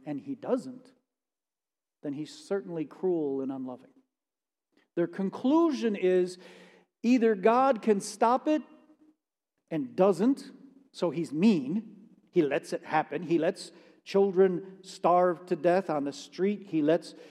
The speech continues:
he lets people die of cancer, he could stop that. He lets wars happen, he doesn't stop that. Or maybe God is just,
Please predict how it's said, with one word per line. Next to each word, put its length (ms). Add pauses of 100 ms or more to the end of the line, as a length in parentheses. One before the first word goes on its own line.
(100)
he 120
lets 180
people 260
die 240
of 160
cancer, 380
he 100
could 160
stop 340
that. 240 (500)
He 120
lets 180
wars 380
happen, 300
he 100
doesn't 240
stop 300
that. 120 (260)
Or 440 (140)
maybe 280
God 260
is 120
just, 400